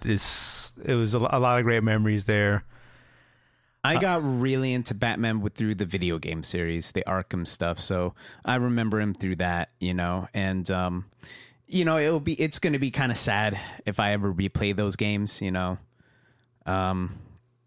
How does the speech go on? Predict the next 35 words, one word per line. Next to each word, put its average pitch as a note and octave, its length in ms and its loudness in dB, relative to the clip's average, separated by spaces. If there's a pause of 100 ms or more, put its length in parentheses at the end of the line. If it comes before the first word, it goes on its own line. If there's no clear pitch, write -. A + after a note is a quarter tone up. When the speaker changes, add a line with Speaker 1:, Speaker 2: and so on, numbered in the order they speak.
(220)
Speaker 2:
I C3+ 40 2
mean, C3+ 160 0
granted, B2+ 340 0
everyone A2 360 0
passes G2 360 0
away G2+ 160 0
at F2+ 100 -2
some F#2 220 -2
point, E2 320 -6
but F#2 160 -2
just, - 220 0
like, G2+ 180 0
he A#2 80 0
was G2+ 300 0 (420)
taken D#3+ 320 2
a A2+ 80 0
little G#2 160 0
bit F#2 220 -2
too G#2 240 2
early, F2+ 480 0
you G#2 100 2
know, G#2 300 0 (100)
too D3 220 2
early A#2 260 2
from E2 240 -6
us, - 380 -6
you G2 160 0
know. G#2 260 0 (880)
And C#3 160 0
I C#3 80 2
hope F#3 180 0
his C#3+ 140 0
family, B2+ 680 0
you A2 120 0
know, G2+ 300 0